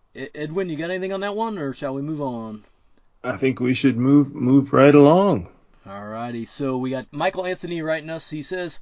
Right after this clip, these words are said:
Speaker 1: "It was great to hear someone talk about the West End Games Ghostbuster in the last episode. And with the movie coming out, what perfect timing! It really has me in the mood to run a Ghostbusters one-off."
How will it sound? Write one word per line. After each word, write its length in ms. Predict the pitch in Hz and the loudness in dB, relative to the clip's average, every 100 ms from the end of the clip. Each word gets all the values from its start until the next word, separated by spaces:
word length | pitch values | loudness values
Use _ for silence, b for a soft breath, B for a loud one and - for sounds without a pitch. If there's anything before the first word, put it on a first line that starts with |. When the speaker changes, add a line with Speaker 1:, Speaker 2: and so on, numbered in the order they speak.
| - - | -14 -10
Speaker 1:
"It 80 | |
was 140 | 208 147 | -8 -6
great 280 | 220 254 - | -6 -6 -6
to 100 | 175 | -8
hear 260 | 196 220 | -6 -6
someone 420 | - 196 196 185 | -6 -6 -8 -10
talk 320 | - 262 - 170 | -10 -10 -8 -6
about 240 | 165 156 | -6 -6
the 80 | 123 | -8
West 320 | 139 175 - | -8 -8 -8
End 200 | 175 143 | -8 -6
Games 340 | 151 151 139 - | -6 -6 -10 -10
Ghostbuster 720 | 165 170 - 120 110 - 123 | -8 -8 -8 -10 -10 -10 -10
in 60 | 123 | -10
the 60 | |
last 400 | 127 143 139 - - | -10 -10 -10 -14 -8
episode. 560 | 147 123 104 92 80 - _ _ _ _ _ _ _ _ _ _ | -8 -8 -12 -12 -16 -20 _ _ _ _ _ _ _ _ _ _
And 200 | 147 165 | -6 -2
with 180 | 196 - | -2 -4
the 100 | 208 | -6
movie 300 | 202 277 196 | -2 -2 -4
coming 320 | - 143 135 | -4 -4 -4
out, 220 | 131 - - | -6 -10 -10
what 240 | 214 - | -10 -8
perfect 320 | 226 226 202 | -8 -10 -10
timing! 440 | 226 240 165 107 - _ _ _ _ _ _ - | -6 -6 -8 -12 -20 _ _ _ _ _ _ -14
It 100 | 147 | -10
really 320 | 170 220 240 | -6 -4 -6
has 320 | 185 202 180 | -8 -8 -8
me 120 | 180 190 | -8 -8
in 80 | |
the 60 | 156 | -6
mood 340 | 151 170 143 | -2 -2 -2
to 120 | - 135 | -4 -8
run 160 | 147 | -6
a 60 | 131 | -6
Ghostbusters 720 | 143 170 - 143 147 160 117 | -8 -8 -10 -14 -10 -12 -10
one-off." 580 | 123 139 98 85 - | -8 -8 -10 -16 -20